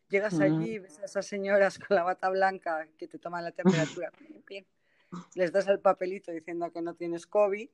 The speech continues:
Speaker 1: y, y
Speaker 2: Ah.
Speaker 1: luego, bueno, después de montar todo este follón, esperas a las maletas y ya sales con la mascarilla, claro, todo el rato.
Speaker 2: <laughs>
Speaker 1: En el avión, como volamos, eh, separados, no, no nos exigieron la mascarilla.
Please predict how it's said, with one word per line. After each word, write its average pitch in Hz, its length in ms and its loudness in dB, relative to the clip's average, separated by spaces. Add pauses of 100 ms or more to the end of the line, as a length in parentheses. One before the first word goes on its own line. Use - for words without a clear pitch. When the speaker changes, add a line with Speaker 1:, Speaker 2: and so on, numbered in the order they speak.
(140)
Speaker 1:
y, 156 760 -4
y 185 100 2
Speaker 2:
Ah. - 0 -
Speaker 1:
luego, 180 300 4
bueno, 170 240 -6 (140)
después 160 300 -2
de 196 60 4
montar 185 280 0
todo 190 100 0
este 190 180 0
follón, 202 500 2 (800)
esperas 175 420 0
a 175 60 2
las 175 160 2
maletas 180 500 2
y 165 120 -4
ya 147 140 -2
sales 151 600 -6 (260)
con 147 140 -8
la 139 80 -8
mascarilla, 147 580 -4 (100)
claro, 139 320 -8
todo 147 220 0
el 139 60 -4
rato. 139 140 2
Speaker 2:
<laughs> 180 420 4
Speaker 1:
En - 20 -2
el 165 100 -6
avión, 233 600 4
como 180 240 -2
volamos, 175 680 -2 (120)
eh, 160 120 -2
separados, 175 720 -2
no, 185 360 -2
no 185 240 -4
nos 190 120 -14
exigieron 180 560 -6
la 160 120 -2
mascarilla. 143 680 -8